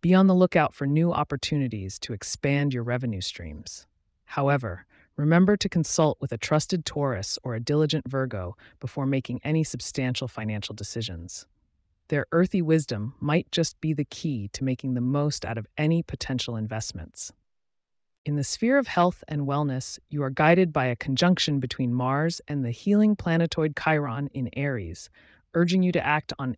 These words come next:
any impulses to improve your physical well-being. Whether it's adopting a new exercise routine or exploring alternative therapies, listen to your body and take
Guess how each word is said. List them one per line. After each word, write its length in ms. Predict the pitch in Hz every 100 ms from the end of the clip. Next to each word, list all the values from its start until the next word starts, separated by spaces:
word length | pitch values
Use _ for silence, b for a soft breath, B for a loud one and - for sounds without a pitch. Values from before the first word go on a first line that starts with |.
| -
any 340 | 185 190 185
impulses 640 | 156 156 110 98 95 90 -
to 160 | -
improve 500 | 113 - 170 165 156
your 100 | 127
physical 520 | 117 - 143 135 117
well-being. 560 | 107 101 113 101 80 85 _ _ _ _ _ _ _
Whether 300 | - 156 151
it's 160 | 139 -
adopting 480 | 131 139 131 143 127
a 20 |
new 160 | 123 117
exercise 600 | 156 - 185 165 156 165
routine 420 | 151 - 156 156
or 140 | 135
exploring 500 | 110 - - 156 151
alternative 540 | 120 - - 143 117 -
therapies, 540 | 170 165 - 156 147 - b b b -
listen 320 | 170 - 247
to 120 | -
your 80 | 226
body 500 | 180 147 127 87 95 _
and 140 | 127
take 200 | - 127